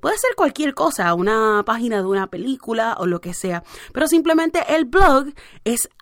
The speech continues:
algo que, que conlleva lo que es un tema en particular. Eso es más o menos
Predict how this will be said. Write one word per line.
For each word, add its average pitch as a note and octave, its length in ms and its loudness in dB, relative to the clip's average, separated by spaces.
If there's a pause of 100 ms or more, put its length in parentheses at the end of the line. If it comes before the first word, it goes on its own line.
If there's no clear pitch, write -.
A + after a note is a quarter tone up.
(220)
algo A#3+ 320 2
que, G3 540 0
que F#3 320 -4 (220)
conlleva A#3 720 2
lo G3+ 160 -4
que F#3 100 -8
es F3+ 120 -6
un C#4 280 0
tema D#4+ 500 2
en E4+ 200 2
particular. F#3+ 680 -4
Eso F3 140 -8
es C#4+ 80 -6
más B4+ 300 -2
o G#4+ 40 2
menos G#4 160 6